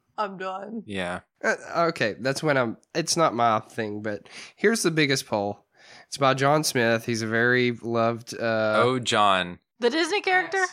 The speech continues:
Speaker 3: There has been a joke about that. He says he didn't marry Pocahontas. He instead had opted out for a French lady.
Speaker 2: Well, he,
Speaker 3: So
Speaker 2: he believes that Pocahontas should have built the wall.
Speaker 3: Yeah.
Speaker 1: <laughs>
Speaker 2: Right? To keep
Speaker 3: Out of
Speaker 2: the white
Speaker 3: wood
Speaker 2: people out.
Speaker 3: and leaves, uh,
Speaker 2: It's,
Speaker 3: like a
Speaker 2: it's a long
Speaker 3: beaver,
Speaker 2: thing. It's a long
Speaker 3: almost.
Speaker 2: story.
Speaker 1: Th-, yeah, that would have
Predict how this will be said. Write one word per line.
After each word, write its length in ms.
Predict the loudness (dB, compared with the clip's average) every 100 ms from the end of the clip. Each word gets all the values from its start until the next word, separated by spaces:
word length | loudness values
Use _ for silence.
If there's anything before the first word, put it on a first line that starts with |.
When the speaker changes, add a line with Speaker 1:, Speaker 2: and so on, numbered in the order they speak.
| -4
Speaker 3:
There 220 | 0 2
has 240 | 2 2
been 160 | 0 0
a 40 | 0
joke 340 | 0 0 -2
about 320 | 0 0 0
that. 360 | -2 -2 -2 -4
He 220 | -6 -4
says 320 | -2 -2 0
he 100 | -2
didn't 280 | 0 0 0
marry 220 | -2 -2
Pocahontas. 840 | -2 -2 -2 -4 -2 -2 -4 -4 -4
He 440 | -2 -2 -2 -4
instead 440 | -4 -4 -2 -2
had 140 | -2 -2
opted 300 | -2 -2 -2
out 200 | -2 -2
for 180 | -6 -6
a 60 |
French 400 | -4 -6 -6 -8
lady. 440 | -10 -14 -14 -18 _ _ _
Speaker 2:
Well, 180 | -4 0
he, 160 | 0
Speaker 3:
So 60 | -4
Speaker 2:
he 160 | -4 -4
believes 340 | -2 -2 -2
that 120 | -4 -4
Pocahontas 460 | -6 -2 -2 -2
should 100 | -6
have 100 | -6
built 200 | -6 -8
the 80 | -6
wall. 400 | -2 0 -2 -8 _ _
Speaker 3:
Yeah. 340 | -2 0 0 -2
Speaker 1:
<laughs> 40 | -6
Speaker 2:
Right? 400 | -2 -2 -4 -10
To 60 | -6
keep 260 | -4 -2
Speaker 3:
Out 180 | 0 2
of 100 | 2
Speaker 2:
the 60 | 2
white 180 | 2 4
Speaker 3:
wood 180 | 4 4
Speaker 2:
people 140 | 4
out. 120 | 2
Speaker 3:
and 80 | 0
leaves, 640 | -2 -2 -4 -6 -6 -8 -8
uh, 320 | -4 -2 0
Speaker 2:
It's, 200 | 2 2
Speaker 3:
like 0 |
a 100 | 2
Speaker 2:
it's 100 | 2
a 60 | 2
long 220 | 4 2
Speaker 3:
beaver, 120 | 0 -2
Speaker 2:
thing. 240 | -2 -2
It's 120 | -4
a 40 | -2
long 80 |
Speaker 3:
almost. 160 | -2 -4 -6
Speaker 2:
story. 180 | -2
Speaker 1:
Th-, 100 | -2 0
yeah, 180 | -2 2
that 200 | 0 0
would 120 | -4
have 220 | -6 -10